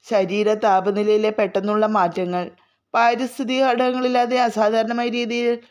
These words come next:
ചൂടും തണുപ്പും അനുഭവപ്പെടുന്നതും ഇതിൻ്റെ ഒരു പ്രധാന സൂചനയാണെന്ന് കരുതപ്പെടുന്നു.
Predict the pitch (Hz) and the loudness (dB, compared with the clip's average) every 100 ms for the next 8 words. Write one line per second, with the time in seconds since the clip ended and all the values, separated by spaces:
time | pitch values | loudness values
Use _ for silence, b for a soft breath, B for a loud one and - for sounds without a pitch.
0 | b _ 208 208 214 226 247 220 202 202 | b _ 0 2 2 0 0 0 -2 -2
1 | 233 208 196 208 208 196 196 208 220 185 | -2 0 0 -2 -2 -2 -2 -2 -4 -6
2 | 196 196 208 214 196 196 202 220 226 185 | -6 -2 -2 -4 -2 0 0 -2 -2 -2
3 | 185 196 202 202 208 214 170 165 165 170 | -2 -4 -4 -4 -2 -2 -2 -2 -4 -6
4 | 170 | -6